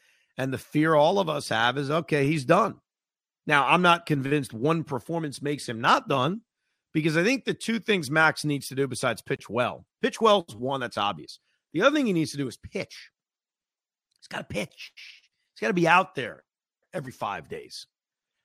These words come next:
Because as we've seen with the depth of this rotation, they don't have a lot of it now. Tylor Megill has the, the depth guy who's entered the rotation and has remained in the rotation.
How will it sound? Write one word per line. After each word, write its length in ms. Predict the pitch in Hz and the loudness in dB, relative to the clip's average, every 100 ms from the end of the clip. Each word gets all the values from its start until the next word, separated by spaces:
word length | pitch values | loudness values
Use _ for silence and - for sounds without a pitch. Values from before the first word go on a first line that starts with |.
| _ | _
Because 340 | 143 - 165 127 | -6 -4 -4 -4
as 160 | 117 | -6
we've 320 | 113 208 240 | -2 -2 -2
seen 380 | - - 254 233 | -2 -2 0 0
with 140 | 160 139 | -2 -4
the 80 | |
depth 320 | 113 185 202 190 | -2 0 0 -4
of 80 | |
this 220 | 175 165 165 | -4 -2 -2
rotation, 680 | 160 - 185 185 - - _ _ _ _ _ _ _ | -2 -2 -4 -4 -8 -16 _ _ _ _ _ _ _
they 140 | 175 262 | 0 2
don't 160 | 262 | 4
have 220 | 208 233 | 4 4
a 40 | 226 | 4
lot 220 | 214 214 | 2 4
of 160 | 214 151 | 2 0
it 120 | - | -8
now. 240 | - - _ _ _ _ _ | -14 -16 _ _ _ _ _
Tylor 380 | 165 208 247 240 | 4 6 6 2
Megill 520 | 214 165 190 202 196 | 2 2 2 2 0
has 220 | 151 143 | -4 -6
the, 180 | 117 143 - | -8 -12 -8
the 100 | 123 | -8
depth 400 | 139 190 214 - | 2 4 4 2
guy 500 | - 131 101 92 151 - _ _ _ | 2 2 2 -2 -4 -8 _ _ _
who's 240 | 180 156 | -2 0
entered 320 | 190 220 208 170 | 0 0 -2 -2
the 80 | |
rotation 640 | 165 165 151 160 151 139 147 | 0 0 -2 -4 -6 -6 -6
and 120 | 147 | -6
has 100 | 127 | -4
remained 380 | 160 165 170 160 | -2 0 0 0
in 60 | |
the 100 | 143 | 0
rotation. 560 | 127 107 - 107 - | -2 -4 -4 -6 -8